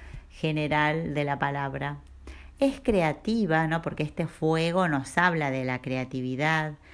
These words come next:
El fuego es intuición también, por eso es intuitiva. Nos habla esta carta del crecimiento personal, de los proyectos, de una persona independiente,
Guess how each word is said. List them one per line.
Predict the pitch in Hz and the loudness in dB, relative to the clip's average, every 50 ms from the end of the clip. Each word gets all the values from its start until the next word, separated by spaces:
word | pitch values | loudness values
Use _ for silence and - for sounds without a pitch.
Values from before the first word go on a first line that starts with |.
| - - - - - | -20 -20 -10 -2 2
El | 185 190 185 185 | 2 4 2 2
fuego | - - 254 277 302 294 247 202 175 | -2 0 2 2 4 4 4 6 6
es | 180 190 190 - - - | 4 4 2 -2 -6 -4
intuición | 185 175 160 156 147 - - 139 135 131 123 - - - 190 214 226 208 165 143 135 | 0 0 0 0 0 -2 -4 -4 -2 -4 -6 -8 -6 -2 0 2 2 2 0 0 -2
también, | 127 147 139 131 131 131 135 131 135 135 135 143 147 | -4 -4 -4 -4 -2 -2 -2 -2 -2 -2 -2 -4 -6
por | - - 151 151 151 | -4 -4 -2 -2 0
eso | 180 214 208 208 - 165 | -2 -4 -4 -4 -2 -2
es | 147 147 139 - - - | -2 -2 -6 -8 -8 -6
intuitiva. | 139 139 135 127 - 143 131 127 123 - - 180 190 185 160 143 143 143 143 143 - - - - - - - - - - - - - - - - - | -6 -4 -4 -6 -6 -6 -6 -6 -6 -6 -4 -2 -2 0 0 -2 -2 -4 -4 -6 -10 -16 -20 -20 -20 -20 -20 -20 -20 -20 -20 -20 -20 -20 -20 -6 0
Nos | 208 226 233 220 226 - - | 2 2 2 2 -2 0 2
habla | 269 285 294 277 285 285 285 277 | 2 2 2 2 0 0 2 2
esta | 254 247 - - 233 220 | 0 0 -2 -4 -4 0
carta | - 240 240 247 247 277 262 | 2 2 0 2 2 0 2
del | 233 202 185 170 | 2 2 0 0
crecimiento | - 180 160 160 156 - - 165 160 165 175 185 202 208 208 208 - 208 196 | 0 0 0 0 0 -2 -2 -2 0 0 0 0 0 0 0 0 0 -2 0
personal, | - 156 143 135 - - - 143 143 147 156 170 180 185 185 185 185 185 180 165 | 0 -2 -4 -4 -6 -8 -6 -6 -4 -4 -2 -2 0 2 2 2 2 2 0 0
de | 151 147 139 | -2 -2 -2
los | 139 139 139 - - | -2 -4 -6 -8 -8
proyectos, | - 139 131 131 127 - - - 175 180 180 180 175 175 - - - - 165 160 160 160 160 160 - - - - - - - - - - | -6 -4 -4 -4 -6 -8 -6 -2 0 2 2 2 0 -2 -6 -12 -8 -4 -2 -2 0 -2 -4 -6 -10 -16 -20 -20 -20 -20 -20 -20 -14 -6
de | 151 160 160 | -2 -2 0
una | 165 175 185 185 185 180 | 0 2 2 0 2 2
persona | 165 156 151 143 - - - - 160 165 165 165 165 170 165 165 165 160 160 156 - | 0 0 0 -2 -6 -6 -4 -2 0 0 0 0 0 0 2 2 2 2 0 0 0
independiente, | 147 147 143 139 143 143 139 - 139 135 131 131 131 123 151 165 175 180 175 175 175 165 165 160 156 - - 160 160 160 160 165 165 165 | -2 -2 0 0 -2 -2 -2 -2 -2 -2 -2 -2 -4 -4 -2 0 0 2 2 0 0 0 -2 -2 -2 -2 -2 0 0 0 -2 -4 -6 -8